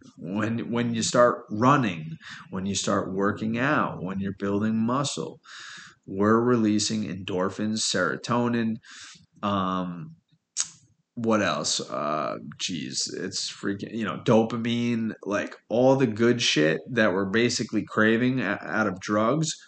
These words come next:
we produce naturally through hard work and sacrifice. The problem is, is you don't see the results right away. So you gotta keep going. It's like, b-, however, if you go outside for a run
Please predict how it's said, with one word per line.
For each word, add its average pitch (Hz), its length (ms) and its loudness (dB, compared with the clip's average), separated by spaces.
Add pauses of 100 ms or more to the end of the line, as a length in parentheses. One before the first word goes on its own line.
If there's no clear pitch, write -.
(100)
we 151 480 6
produce 135 800 4
naturally 104 800 -2 (460)
through 123 240 6
hard 117 460 2
work 117 240 4
and 95 120 -2
sacrifice. 95 800 0 (320)
The 101 100 -2
problem 113 500 4
is, 95 200 0
is 95 180 -4
you 101 80 0
don't 107 200 0
see - 180 -2
the 104 120 0
results 101 460 0
right 87 180 -2
away. 82 320 -6
So - 180 -4
you 98 180 -2
gotta 98 240 0
keep 95 300 -6
going. 101 440 -2 (120)
It's 92 260 -6
like, 95 320 0 (500)
b-, 104 220 -6 (140)
however, 107 600 4 (440)
if 104 220 -4
you 127 160 4
go 151 180 8
outside 131 540 4
for 117 240 4
a 101 40 4
run 123 440 2